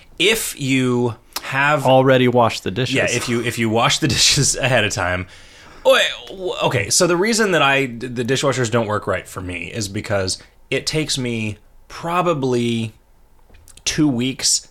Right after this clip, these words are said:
Speaker 1: to get enough dishes dirty to fill up a dishwasher.
Speaker 2: Mm-hmm.
Speaker 1: Right?
Speaker 2: And
Speaker 1: Because
Speaker 2: all the stuff
Speaker 1: I,
Speaker 2: is
Speaker 1: I
Speaker 2: dry on
Speaker 1: eat
Speaker 2: there.
Speaker 1: at restaurants all the time, and I hardly ever cook. And when I do cook, I wash the dishes right afterwards because they just will get, like, I, you, you're not gonna, I'm not gonna put, like, a Teflon frying pan in the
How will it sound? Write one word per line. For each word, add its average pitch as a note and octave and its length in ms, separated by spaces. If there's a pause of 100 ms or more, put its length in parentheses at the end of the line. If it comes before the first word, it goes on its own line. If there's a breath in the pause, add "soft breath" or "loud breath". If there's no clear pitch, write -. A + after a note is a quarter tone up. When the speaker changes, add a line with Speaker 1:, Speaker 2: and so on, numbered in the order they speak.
Speaker 1:
to A#2+ 80
get A#2+ 120
enough A2 280
dishes A2+ 280
dirty F#2+ 340
to G2+ 120
fill F#2+ 240
up F2+ 280 (340)
a G2+ 80
dishwasher. - 580
Speaker 2:
Mm-hmm. G2 320 (160)
Speaker 1:
Right? A#2+ 160
Speaker 2:
And A2 180
Speaker 1:
Because A#2 120
Speaker 2:
all A2 120
the G2 160
stuff - 360
Speaker 1:
I, - 20
Speaker 2:
is - 80
Speaker 1:
I C#3+ 60
Speaker 2:
dry F#2+ 240
on F2+ 80
Speaker 1:
eat - 140
Speaker 2:
there. - 120
Speaker 1:
at C#3+ 80
restaurants C3 480
all A2 100
the G#2 80
time, G2+ 440
and G#2 180
I G2 140
hardly A2+ 320
ever A#2 140
cook. B2 400
And G#2+ 220 (200 loud breath)
when F3+ 160
I D#3+ 80
do F#3 160
cook, C3+ 360
I A2+ 220
wash A2+ 380
the A#2 80
dishes A2 340
right A2+ 220
afterwards G2+ 500
because G2+ 380
they G2 140
just G#2 380
will A2 140
get, A#2+ 300 (300 loud breath)
like, A#2+ 260 (100)
I, F#2+ 200
you, A#2 220
you're B2 160
not B2 180
gonna, A#2+ 120
I'm A#2 80
not B2 140
gonna A#2+ 120
put, B2+ 120
like, G#2 100
a F#2+ 60
Teflon G2+ 500
frying G#2 380
pan F2+ 400
in F#2 720
the F#2 180